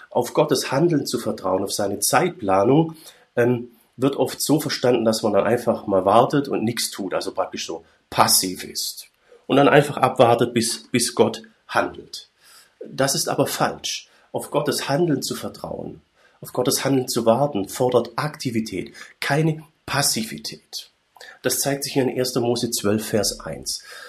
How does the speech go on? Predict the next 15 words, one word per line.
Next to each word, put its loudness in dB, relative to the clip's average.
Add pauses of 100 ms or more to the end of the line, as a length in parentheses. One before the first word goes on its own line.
(200)
Dort 0
sagt 0
Gott 2 (100)
zu -4
Abram: 2
„Verlass 2
deine 4
Heimat, 2
deine 4
Sippe 0
und 2
die -4
Familie 2
deines 2
Vaters -2